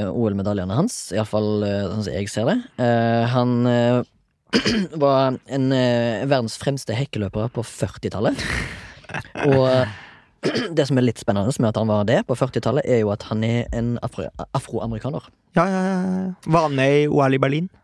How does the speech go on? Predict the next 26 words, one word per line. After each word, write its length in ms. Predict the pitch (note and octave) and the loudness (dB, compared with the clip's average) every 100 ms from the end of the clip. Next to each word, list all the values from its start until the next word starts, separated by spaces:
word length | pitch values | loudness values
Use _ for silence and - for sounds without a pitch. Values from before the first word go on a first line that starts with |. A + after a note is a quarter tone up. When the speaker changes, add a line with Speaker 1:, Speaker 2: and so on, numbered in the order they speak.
| A2+ | 0
Speaker 1:
Eh, 640 | A2 A2 G#2+ A2 A2 A2 A2 | 2 4 4 2 2 2 2
han 80 | D#3 | 2
var 80 | |
med 160 | D3+ D3 | 2 0
i 20 | |
O 200 | C3+ D#3 | 2 2
L 160 | A2+ A#2 | 4 2
i 80 | A2+ | 2
nitten 320 | B2 - A2 | 0 -2 -2
førtiåtte. 800 | - A#2 - A#2 A2 - - - - - - - - - | 0 -4 -2 -2 -2 -4 -6 -6 -6 -12 -8 -8 -10 -16
<laughs> 680 | - - - - - _ - | -18 -18 -20 -20 -20 _ 0
Og 80 | A#2 | 4
det 80 | |
var 460 | A2 A2+ A2 A2 A2+ - _ _ _ | 4 4 2 2 -2 -6 _ _ _
jeg 60 | C#3+ | -2
vet 80 | D#3+ | 0
ikke 100 | A#2+ | 2
hvor 20 | |
det 100 | G2+ | 2
var, 80 | D3 | 2
jeg. 120 | - - | -2 -4
Hvor 140 | - | 0
var 160 | F3 F#3+ | 2 2
det 80 | G3+ | 2
hen? 180 | A#2+ G2 - _ _ _ _ - | 0 -2 -10 _ _ _ _ 0
London? 400 | C3 A#2+ G3 | 2 4 2